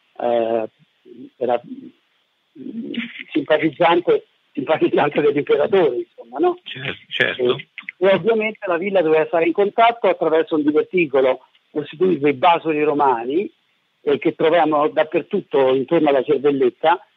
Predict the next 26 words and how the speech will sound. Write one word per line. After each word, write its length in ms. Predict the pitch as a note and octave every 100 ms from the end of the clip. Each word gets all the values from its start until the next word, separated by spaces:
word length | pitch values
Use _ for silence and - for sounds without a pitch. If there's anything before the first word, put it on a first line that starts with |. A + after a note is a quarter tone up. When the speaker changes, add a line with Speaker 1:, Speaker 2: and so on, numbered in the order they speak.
| _
Speaker 1:
perché 220 | - B2
la 100 | D3
villa 260 | C#3+ E3 C#3
ovviamente 460 | B2+ C3 D3 C#3+ C#3
è 40 |
stata 260 | - C#3 C3
cannibalizzata 920 | C3 C3 B2 C3+ C3 F#3 D3+ B2 A#2 _ _ _ _
dai 180 | C#3
proprietari 540 | C#3+ C3+ C#3 D#3 D3+ C3+
delle, 540 | C3 B2+ B2+ A#2+ A2+ - _ _
eh, 260 | - A#2+ A2+
che 160 | B2+ A#2
sono 180 | C#3+ B2+
arrivati 400 | A#2+ C#3 C3+ B2
successivamente 1000 | A#2+ - B2 D3 C#3 D3+ A#2+ - A#2 - _ _
e 100 | -
hanno 720 | C3 C3+ B2 B2 A#2+ A#2 A2+
costruito 680 | A2+ B2+ - C#3+ D3 C3+ A#2 _ _ _
la 100 | C3+
cervelletta, 840 | F#3 E3 G3+ D#3 C3+ - F#3 - _ _ _
sono 160 | - G#3+
stati, 220 | - D#3+
eh, 400 | D#3+ D#3+ - D#3 D3
utilizzati 840 | D#3+ G#3 G#3+ C#3+ C#3+ B2+ B2+ D3 - _ _
dagli 220 | - D3
abitanti. 800 | D#3 - C3+ C3 A#2+ A#2+ - C3+